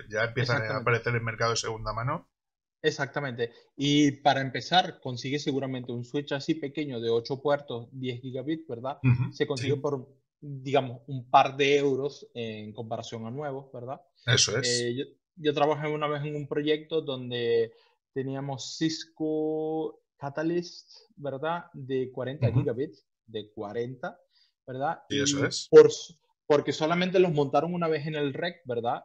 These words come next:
Speaker 2: Estaban, costaban creo que ochenta por ciento menos.
Speaker 1: Sí, pero
Speaker 2: Estamos
Speaker 1: es que
Speaker 2: hablando
Speaker 1: mira, mira,
Speaker 2: Ujú.
Speaker 1: aún más barato,
Speaker 2: Sí.
Speaker 1: ¿vale?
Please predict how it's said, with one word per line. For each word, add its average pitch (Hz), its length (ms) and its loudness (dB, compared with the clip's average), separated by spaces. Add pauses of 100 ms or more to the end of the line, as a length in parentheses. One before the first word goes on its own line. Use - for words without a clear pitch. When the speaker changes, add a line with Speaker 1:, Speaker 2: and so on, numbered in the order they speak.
Speaker 2:
Estaban, 135 680 -2
costaban 131 520 -6
creo 139 400 -4
que 135 180 -6
ochenta 127 420 -10
por 117 120 -14
ciento 113 300 -12
menos. 110 400 -16 (640)
Speaker 1:
Sí, 123 80 4
pero 123 140 10
Speaker 2:
Estamos 131 60 10
Speaker 1:
es 131 60 6
que 147 60 6
Speaker 2:
hablando 139 120 6
Speaker 1:
mira, 117 480 4 (180)
mira, 120 420 2 (260)
Speaker 2:
Ujú. 123 300 -16
Speaker 1:
aún 127 140 10
más 151 160 10
barato, 110 320 6
Speaker 2:
Sí. 107 60 10
Speaker 1:
¿vale? 147 340 6